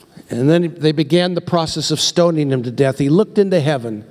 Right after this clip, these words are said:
and he saw Jesus standing at the right hand of the Father. And now we know Scripture says that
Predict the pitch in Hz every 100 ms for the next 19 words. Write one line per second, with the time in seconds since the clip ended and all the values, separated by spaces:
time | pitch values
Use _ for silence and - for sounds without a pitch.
0 | - - - - - - - 151 139 156
1 | 139 123 147 123 101 92 - - - _
2 | - - - 143 131 104 90 - - -
3 | _ _ - - 117 110 117 104 113 110
4 | 107 104 - 107 135 226 269 285 269 233
5 | - 285 214 233 - 214 185 208